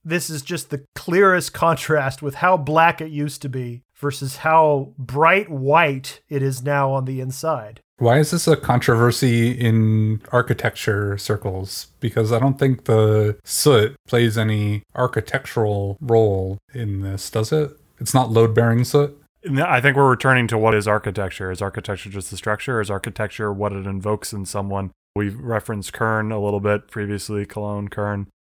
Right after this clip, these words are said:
Speaker 3: uh, which I've seen, which is frankly even <laughs> blacker than, uh, than these pictures,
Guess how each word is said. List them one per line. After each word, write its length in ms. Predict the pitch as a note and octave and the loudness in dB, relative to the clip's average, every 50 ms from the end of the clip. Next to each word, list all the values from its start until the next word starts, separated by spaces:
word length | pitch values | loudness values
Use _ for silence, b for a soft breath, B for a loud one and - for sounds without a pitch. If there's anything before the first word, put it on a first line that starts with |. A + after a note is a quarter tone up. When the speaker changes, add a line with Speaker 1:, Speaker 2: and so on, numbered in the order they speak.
| _ - | _ -4
Speaker 3:
uh, 240 | A2+ G#2 G2 G2 F#2+ | -2 -2 0 0 -2
which 260 | F#2+ F2 - - - - | -4 -6 -8 -10 -4 0
I've 280 | A2 A#2 B2 A2+ F#2+ | 2 2 2 2 0
seen, 400 | - - G#2+ G2 G2+ G2 G2+ G2+ | -4 -8 -6 -6 -4 -4 -4 -6
which 180 | F#2+ F2+ - - | -6 -8 -6 -6
is 340 | G#2 F#2+ F2+ - - - _ _ _ _ | -6 -6 -6 -8 -12 -14 _ _ _ _
frankly 380 | - - C3 C3 - - G#2 G2+ | -2 0 0 0 2 0 -2 -2
even 180 | G2 G2+ F#2 | -2 -2 -4
<laughs> 0 | |
blacker 420 | F2+ A#2 A#2 - - - - A2 G#2 | 0 0 0 0 0 0 0 0 0
than, 300 | G2 G#2 G2 G2 A2+ C3+ | 0 -2 -2 -2 -4 -2
uh, 160 | A#2+ A2 A2 | -2 -2 0
than 160 | A2 G#2+ G#2+ | 0 -2 0
these 180 | G#2 A2+ A#2 A2 | 0 0 0 0
pictures, 520 | - G#2+ G2+ - - G#2+ G2+ G2+ F#2+ - | -2 -4 -4 -4 -2 -2 -2 -2 -2 -6